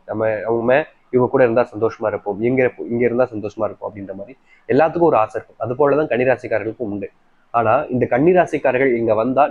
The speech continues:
நம்மளுடைய சந்தோஷம் போயிருமே அப்படின்றதுக்காக எல்லாரும் சேர்ந்து இவர்களை அந்த இடத்துக்கு வரவிடாம பண்றதே முதல் வேலையா வச்சிருப்பாங்க.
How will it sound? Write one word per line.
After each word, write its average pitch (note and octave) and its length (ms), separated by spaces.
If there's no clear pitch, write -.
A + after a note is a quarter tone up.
நம்மளுடைய E3 440
சந்தோஷம் C3+ 520
போயிருமே B2+ 360
அப்படின்றதுக்காக G2 580
எல்லாரும் F#3+ 520
சேர்ந்து C3 400
இவர்களை G2+ 360
அந்த G#2 160
இடத்துக்கு A2+ 360
வரவிடாம A2+ 460
பண்றதே F#2+ 400
முதல் A#2+ 340
வேலையா G2+ 340
வச்சிருப்பாங்க. F#2 500